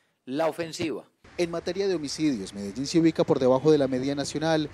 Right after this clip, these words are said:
Speaker 2: En el país, la tasa está en veinticinco coma siete homicidios por cada cien mil habitantes,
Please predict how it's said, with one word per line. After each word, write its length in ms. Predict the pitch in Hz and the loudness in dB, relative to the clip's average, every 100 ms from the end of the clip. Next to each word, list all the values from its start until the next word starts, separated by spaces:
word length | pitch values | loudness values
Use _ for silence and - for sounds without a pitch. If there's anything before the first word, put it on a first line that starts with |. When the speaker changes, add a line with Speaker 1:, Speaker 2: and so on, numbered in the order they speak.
| - - - 175 | -14 -20 -4 2
Speaker 2:
En 140 | 156 | 2
el 120 | 139 | 2
país, 520 | - 135 151 127 - 90 | 0 2 2 0 -4 -10
la 140 | 92 | -4
tasa 240 | 127 135 | -4 -2
está 200 | 147 165 | -2 0
en 80 | 156 | -2
veinticinco 540 | 165 - 135 170 202 196 | -2 -6 -10 -10 -8 -6
coma 220 | 170 135 | -4 -4
siete 240 | 147 160 | -6 -4
homicidios 520 | 160 147 151 160 170 | -6 -4 -4 -2 -2
por 140 | - 135 | -2 -4
cada 240 | 135 147 | -2 -2
cien 220 | 156 135 | -2 -4
mil 120 | 110 113 | -4 -6
habitantes, 640 | 110 170 175 160 143 | -2 -2 -2 -2 -2